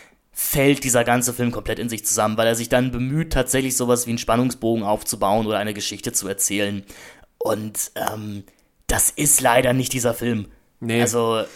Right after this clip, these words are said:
Speaker 2: Und dann noch emotionaler Ballast mit dem Tod von Goose und so.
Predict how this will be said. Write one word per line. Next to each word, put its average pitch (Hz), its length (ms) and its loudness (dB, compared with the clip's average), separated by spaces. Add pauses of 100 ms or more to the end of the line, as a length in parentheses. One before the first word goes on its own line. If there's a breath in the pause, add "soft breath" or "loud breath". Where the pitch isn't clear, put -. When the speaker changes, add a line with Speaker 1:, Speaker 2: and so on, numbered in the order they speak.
(120 loud breath)
Speaker 2:
Und 120 140 -2
dann 147 120 4
noch 151 140 0
emotionaler 147 640 4
Ballast 139 460 4
mit 135 160 0
dem 131 160 -2
Tod 131 260 2
von 123 260 -4
Goose 131 340 0
und 131 100 0
so. 131 360 4